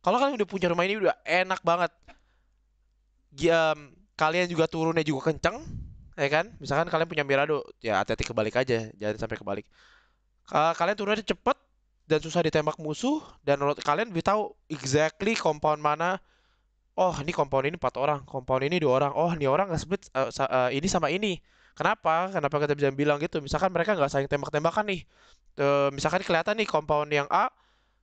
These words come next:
keluarin dua orang untuk pindah ke compound satunya lagi. "Oh, ini orang tinggal dua orang nih. Ya udah, kita push aja berempat." Empat lawan dua itu udah paling pasti free kill. Gitu. Jadi, kalian juga harus make sure kalau kalian mau nge-split, sebaliknya juga, kalian mau split, kalian harus tahu kalau sekitar kalian tuh nggak tahu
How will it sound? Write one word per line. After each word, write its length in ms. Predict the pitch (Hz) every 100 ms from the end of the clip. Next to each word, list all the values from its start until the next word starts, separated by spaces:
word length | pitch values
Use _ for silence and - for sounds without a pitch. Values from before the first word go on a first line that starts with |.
| -
keluarin 320 | 160 165 190
dua 240 | 202 160 156
orang 140 | 196
untuk 180 | 196 - -
pindah 160 | 175
ke 80 | 180
compound 320 | 180 170 170
satunya 160 | 180 180
lagi. 180 | 185 196
"Oh, 160 | 165 170
ini 80 | 139
orang 160 | 170
tinggal 240 | 214 185 160
dua 160 | 185
orang 160 | 233 240
nih. 160 | 233 - _ _ _
Ya 60 | 147
udah, 240 | 214 202
kita 160 | - 185
push 240 | 185 202
aja 160 | 208 185
berempat." 400 | 185 185 165 -
Empat 240 | 123 151
lawan 240 | 160 143
dua 240 | 135 175 175
itu 100 | 208
udah 80 | 143
paling 240 | 139 131 135 -
pasti 160 | 135 135
free 240 | - 139
kill. 240 | - 120 127 _ _ _ - - _
Gitu. 320 | 120 117 110
Jadi, 320 | 117 147 185 -
kalian 240 | 135 156 170
juga 160 | 139
harus 160 | 139 135
make 160 | 135
sure 240 | 123 202 233 - _ _ _
kalau 240 | 147 160
kalian 240 | 226 226 214
mau 160 | 180
nge-split, 480 | 175 - 151 151 -
sebaliknya 320 | 127 123 127
juga, 240 | 143 135 127
kalian 160 | 147
mau 160 | 190 143 139
split, 240 | - 139 -
kalian 240 | 156 196
harus 180 | 180 160
tahu 320 | 143 151 220
kalau 380 | - 139 156 233 - _ _ _
sekitar 460 | - 170 180 180
kalian 240 | 175 175 190
tuh 160 | 269
nggak 160 | 180 131
tahu 180 | 170